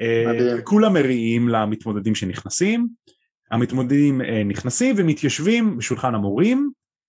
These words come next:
Speaker 1: ששם, אה, יש, יושבים, אה, דמבלדור, מאדם מקסים, אה, פרופסור קרקרוף, מ-, אה, לודו בגמן, ובמקום מר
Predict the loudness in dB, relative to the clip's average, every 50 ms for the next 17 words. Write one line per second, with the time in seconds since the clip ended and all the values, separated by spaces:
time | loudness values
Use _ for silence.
0 | _ _ -12 -8 -6 -4 -4 0 0 2 2 2 0 0 -4 -8 -8 -8 -4 -2
1 | -2 0 0 0 0 0 0 -2 -2 -4 -8 -8 -8 -8 -8 -8 -6 -4 -2 0
2 | 0 0 -2 -4 -6 -10 _ _ _ _ _ _ _ _ _ _ _ -6 -4 -2
3 | -2 -2 -4 -2 -2 -2 0 2 2 2 4 4 4 4 4 2 0 -4 -8 _
4 | _ _ _ _ _ _ _ _ _ _ _ _ _ _ _ _ _ _ -6 -4
5 | -2 -2 0 0 -2 -2 -2 -4 -6 -6 -8 -6 -8 -8 -6 -6 -6 -2 0 2
6 | 2 2 2 2 2 0 0 -2 -8 _ _ _ _ _ _ _ _ -8 -4 -2
7 | -2 -2 -2 -4 -4 -6 -6 -4 -4 -4 -4 -4 -6 -4 -2 0 0 0 0 0
8 | 2 2 4 2 2 0 -4 -14 -18 -20 _ _ _ _ _ _ _ _ _ _
9 | _ _ _ _ _ _ _ _ _ -12 -6 -4 -4 -2 0 0 0 2 2 2
10 | 2 2 2 4 4 4 4 4 2 2 4 4 2 0 -2 -4 -8 _ _ _
11 | _ _ -14 -12 -8 -6 -4 -2 0 0 0 0 0 2 2 4 4 4 4 4
12 | 4 2 0